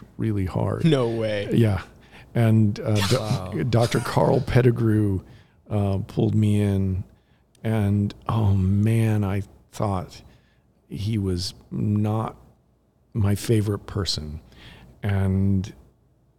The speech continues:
Speaker 1: I realized after it was done the big favor that he did me. And he,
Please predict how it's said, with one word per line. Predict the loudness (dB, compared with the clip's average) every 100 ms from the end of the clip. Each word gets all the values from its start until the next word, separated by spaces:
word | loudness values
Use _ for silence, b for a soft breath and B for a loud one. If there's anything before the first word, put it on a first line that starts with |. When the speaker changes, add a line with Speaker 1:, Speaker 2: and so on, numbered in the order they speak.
| _
Speaker 1:
I | -2
realized | 0 4 4 4 0 0
after | -2 -2
it | -4
was | -2
done | -2 0
the | -2
big | -2 -6
favor | -4 -6 -4 -6
that | -8 -8
he | -10
did | -12 -16
me. | -16 -18 _ _ _ _ _ _ _ _ b b _ _
And | -6 -4 -2 -4 -4 -6
he, | -10 -8 -4 -4 -4 -6